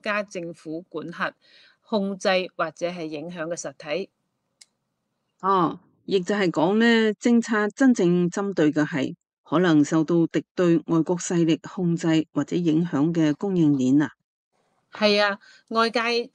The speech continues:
Speaker 1: 呃，所以普遍認為呢，中國製造嘅呢個電力設備好可能成為呢項政策最大嘅限制對象。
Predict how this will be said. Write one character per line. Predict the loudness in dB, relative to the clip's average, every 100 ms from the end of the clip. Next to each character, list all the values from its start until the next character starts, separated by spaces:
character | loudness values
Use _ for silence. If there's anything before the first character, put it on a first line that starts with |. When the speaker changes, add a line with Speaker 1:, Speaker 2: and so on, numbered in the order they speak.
| -6
Speaker 1:
呃， | -4 -6 -8 -12 _ _ _ _ _ _
所 | -2 0 2
以 | 0 -4
普 | -6 -8 -8
遍 | -8 -8
認 | -8 -10 -10
為 | -10
呢， | -6 -4 -6 -12 _ _ _
中 | -2 -2
國 | -2 -6 -8
製 | -8 -8 -6
造 | -8
嘅 | -8 -6 -6
呢 | -4
個 | -4 -6
電 | -8 -12
力 | -12
設 | -12 -14 -10
備 | -8 -8 -10 _
好 | -4 -4
可 | -4 -6 -4
能 | -4 -6
成 | -10 -14 -12
為 | -10 -8
呢 | -6 -6
項 | -8 -10 -12
政 | -12 -10 -10
策 | -12 -12 -8
最 | -8
大 | -6 -8 -10
嘅 | -12
限 | -12
制 | -6 -4
對 | -2 -4
象。 | -2 -2